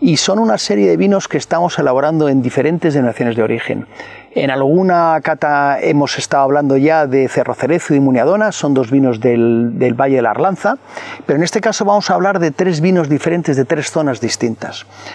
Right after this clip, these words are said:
Vamos a hablar en primer lugar de Las Mamblas, un vino que estamos elaborando en Arlanza,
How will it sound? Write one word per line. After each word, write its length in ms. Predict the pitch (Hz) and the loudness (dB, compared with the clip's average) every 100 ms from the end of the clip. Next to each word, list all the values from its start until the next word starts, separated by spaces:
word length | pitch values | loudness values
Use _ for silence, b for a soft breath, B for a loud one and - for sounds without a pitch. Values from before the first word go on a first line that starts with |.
| B | B
Vamos 220 | - 156 175 | -4 -2 0
a 200 | 165 156 - | 0 0 -2
hablar 300 | 151 156 156 | 0 0 0
en 100 | 131 | 0
primer 220 | 139 143 | 0 2
lugar 400 | 135 143 220 247 B B B | 2 2 0 -4 B B B
de 280 | 185 143 139 | 0 2 2
Las 280 | 135 117 - | 2 0 0
Mamblas, 640 | 151 180 180 233 226 - B B B | 0 2 2 0 -2 -10 B B B
un 200 | 175 160 | 0 2
vino 220 | 220 233 | 4 2
que 60 | 202 | 0
estamos 360 | - 185 165 | 0 -2 0
elaborando 400 | 170 151 151 147 | 0 0 0 2
en 80 | 139 | 0
Arlanza, 560 | 120 127 185 196 - | 0 0 0 -2 -2